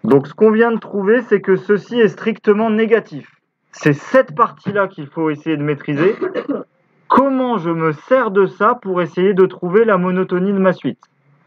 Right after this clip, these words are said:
Le problème dans cette équation, c'est que je ne connais qu'alpha P à travers les fonctions H P, H P plus un.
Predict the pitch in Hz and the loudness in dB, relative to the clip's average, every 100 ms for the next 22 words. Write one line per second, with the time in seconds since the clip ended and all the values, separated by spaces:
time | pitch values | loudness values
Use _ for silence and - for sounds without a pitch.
0 | _ _ _ 104 123 123 - 220 220 226 | _ _ _ 2 2 0 2 2 2 -2
1 | 214 185 156 170 180 165 170 151 202 233 | -2 -6 -8 -10 -8 0 0 0 -2 -6
2 | - _ - _ - - 135 147 160 196 | -6 _ -20 _ -4 -2 0 0 0 2
3 | 196 202 180 170 151 170 151 190 180 - | 2 0 -4 -4 -4 -4 2 2 2 0
4 | 156 - 180 175 190 175 _ _ - 131 | -2 0 -2 0 -2 -4 _ _ -8 -8
5 | - 147 - 165 147 - 175 151 - 139 | -6 -10 -2 2 2 0 0 0 0 -8
6 | 127 127 131 220 | -6 -4 -4 -4